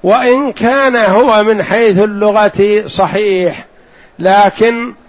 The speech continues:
حماية لجناب الربوبية، لا تشارك ربك في هذا اللفظ.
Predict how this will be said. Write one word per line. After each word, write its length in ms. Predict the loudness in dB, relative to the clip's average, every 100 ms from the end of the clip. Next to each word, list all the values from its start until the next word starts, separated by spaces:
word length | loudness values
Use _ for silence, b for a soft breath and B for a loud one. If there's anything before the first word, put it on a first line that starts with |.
| _ -12
حماية 1040 | -4 -2 2 2 2 2 0 2 0 -2 -10 -8
لجناب 600 | -2 0 0 0 0 0
الربوبية، 920 | 0 0 0 -2 0 -2 -2 -4 -4 -10 _ -6
لا 200 | -4 -2
تشارك 640 | -4 -4 -2 -2 -4 -4
ربك 480 | -6 -4 -6 -4 -4
في 240 | -4 -6
هذا 260 | -4 -4 -4
اللفظ. 320 | -6 -8 -10